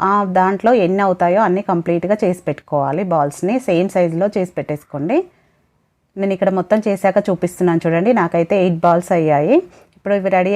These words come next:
అయిపోయిందిగా, పక్కన పెట్టేసుకొని నెక్స్ట్ ఇంకొక గిన్నె తీసుకోవాలి. తీసుకొని ఆ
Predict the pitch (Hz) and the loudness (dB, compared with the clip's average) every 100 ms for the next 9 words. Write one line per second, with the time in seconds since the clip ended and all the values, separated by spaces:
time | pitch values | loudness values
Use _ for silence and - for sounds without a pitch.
0 | 202 196 190 175 190 185 190 180 170 - | -2 -2 -2 -2 -2 -2 -2 0 -2 -2
1 | 190 226 175 - 208 185 175 175 170 175 | -2 0 -2 -2 -4 -2 -2 0 2 0
2 | 180 170 - 156 151 202 349 359 _ _ | 0 -4 -2 -2 0 0 -2 -4 _ _
3 | - 214 202 196 208 254 | -8 -8 -4 -4 -2 -2